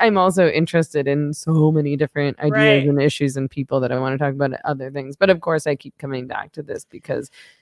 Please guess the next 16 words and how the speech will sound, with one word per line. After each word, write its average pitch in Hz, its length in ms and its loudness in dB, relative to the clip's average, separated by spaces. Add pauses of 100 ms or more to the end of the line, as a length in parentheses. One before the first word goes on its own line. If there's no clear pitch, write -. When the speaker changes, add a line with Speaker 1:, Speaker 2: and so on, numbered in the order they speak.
Speaker 1:
it's 139 140 -4
important 131 420 -4
and 123 160 -2
it's 123 160 -4
crazy. 131 460 -4
But 143 120 0
I, 143 220 4
I - 160 -4 (280)
understand 127 500 -6
that - 140 -10
feeling 135 360 -6
of 135 100 -8
being 131 200 0
like, 131 260 -2
"Okay, 156 760 4
I've 156 280 2